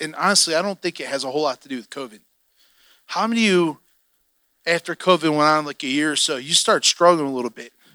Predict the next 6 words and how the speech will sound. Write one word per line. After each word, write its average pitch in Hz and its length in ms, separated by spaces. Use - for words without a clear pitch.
personally? 123 540
Raise 180 180
your 214 120
hand. 208 320
It's - 160
okay. 180 480